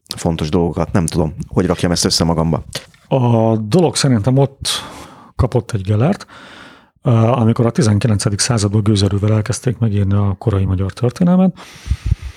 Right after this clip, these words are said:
Speaker 2: Ugye ez a pozitivizmus korszaka, ugye ez az ipari forradalom dübörgése, amikor minden, a-, az a hangulat, hogy mindent meg tudunk oldani, mindent. Ha valamit nem tudunk, akkor kitalálunk egy B változatot, és majd azzal megoldjuk.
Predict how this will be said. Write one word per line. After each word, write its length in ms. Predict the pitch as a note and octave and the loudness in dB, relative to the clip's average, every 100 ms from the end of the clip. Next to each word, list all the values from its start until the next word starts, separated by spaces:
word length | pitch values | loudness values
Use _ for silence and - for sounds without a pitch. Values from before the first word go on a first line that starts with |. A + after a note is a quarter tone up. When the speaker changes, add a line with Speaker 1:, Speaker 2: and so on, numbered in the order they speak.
| - A#3 | -14 -8
Speaker 2:
Ugye 180 | D3+ A2+ | -4 -2
ez 120 | A2 | 0
a 60 | A2+ | 0
pozitivizmus 680 | B2 G#2+ G2 G#2 G2 G2 - | 0 -2 0 0 2 2 0
korszaka, 520 | - G#2+ - G#2 A2 | -2 -2 -2 -2 -2
ugye 220 | G2 G2 | 0 2
ez 160 | G2 F#2+ | 2 0
az 120 | G2 | 0
ipari 400 | A2 G#2+ F#2+ G2 | -2 -2 -2 -2
forradalom 720 | F#2 - - G#2+ G2+ G2 G2 G2+ | -4 -8 -4 -2 0 0 0 0
dübörgése, 720 | G#2+ G2+ G2+ G2 G#2 F#2 A#2 | 0 2 0 0 -2 0 -2
amikor 280 | G#2 A2 D#3+ | -4 -4 -6
minden, 360 | B2 B2 A2+ A2+ | 0 0 2 0
a-, 280 | F3+ D#3 F#3+ | 2 0 2
az 120 | D3+ | 2
a 180 | C3 A2 - - - - - _ | 2 -2 -8 -20 -20 -20 -20 _
hangulat, 440 | - C3+ D#3 G3 | -4 0 2 2
hogy 80 | F3+ | 2
mindent 260 | F3 C#3 A2+ | 2 2 0
meg 100 | G#2 | -2
tudunk 300 | - G2+ F#2+ | -4 -8 -8
oldani, 220 | G2+ G2 | -6 0
mindent. 520 | B2 A2+ F2+ E2+ - - | 0 0 -4 -10 -20 -8
Ha 160 | - | 0
valamit 280 | C3+ F#3 G#2+ | 2 2 2
nem 140 | A#2+ | 0
tudunk, 280 | F3+ B3+ A#3+ | 2 2 2
akkor 180 | - C3+ | 0 -2
kitalálunk 480 | - - A#2 A2 G2+ | -4 -2 0 2 2
egy 140 | A2 | 0
B 180 | G#2 A#2 | 2 2
változatot, 500 | G#2 E3 C#3 A2+ B2 | 2 0 -2 -4 -4
és 120 | A2+ | -8
majd 180 | - G#2+ | -6 -6
azzal 240 | G#2 G2 | -6 -6
megoldjuk. 440 | F#2+ F#2 F#2+ F2+ | -8 -8 -10 -10